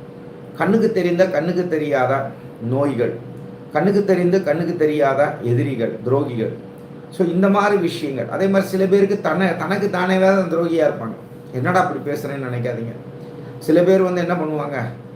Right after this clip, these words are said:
தாங்கிட்ட தான் ஆயிரத்தெட்டு பிரச்சனை இருக்கும், தாங்கிட்ட தான் ஆயிரத்தெட்டு பிரச்சனைகள் இருக்கும். அப்போ அந்த கெட்ட குணங்களும் போயிடும். அசுரன் வந்து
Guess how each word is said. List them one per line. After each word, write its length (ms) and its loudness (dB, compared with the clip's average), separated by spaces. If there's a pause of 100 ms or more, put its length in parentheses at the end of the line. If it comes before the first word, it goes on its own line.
(180)
தாங்கிட்ட 420 2
தான் 260 4
ஆயிரத்தெட்டு 640 2
பிரச்சனை 360 -2
இருக்கும், 280 -6 (260)
தாங்கிட்ட 380 -2
தான் 200 -2 (160)
ஆயிரத்தெட்டு 580 0
பிரச்சனைகள் 520 -2
இருக்கும். 300 -6 (560)
அப்போ 280 4 (180)
அந்த 300 0
கெட்ட 280 -2
குணங்களும் 520 2
போயிடும். 300 0 (180)
அசுரன் 400 2
வந்து 300 2